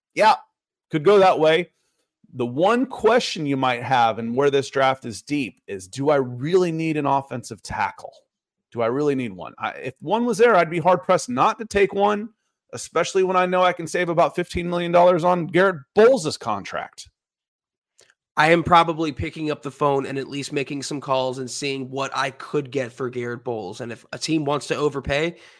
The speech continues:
Speaker 2: third or fourth round pick, okay, let's get the contract off the books, and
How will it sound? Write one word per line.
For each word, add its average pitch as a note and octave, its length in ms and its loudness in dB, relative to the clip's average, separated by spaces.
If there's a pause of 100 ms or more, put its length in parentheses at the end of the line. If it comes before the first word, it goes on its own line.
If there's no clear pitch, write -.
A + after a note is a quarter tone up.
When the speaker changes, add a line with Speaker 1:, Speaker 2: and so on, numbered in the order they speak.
(140)
Speaker 2:
third D3+ 320 2
or D3 60 0
fourth D3+ 320 0
round C#3 240 0
pick, F3+ 400 -2
okay, D#3 400 -2
let's C#3 180 -6
get D3 160 -4
the C#3+ 80 -8
contract D3+ 480 -2
off D3 160 0
the D#3 80 -6
books, D#3+ 340 -2
and C#3 120 -4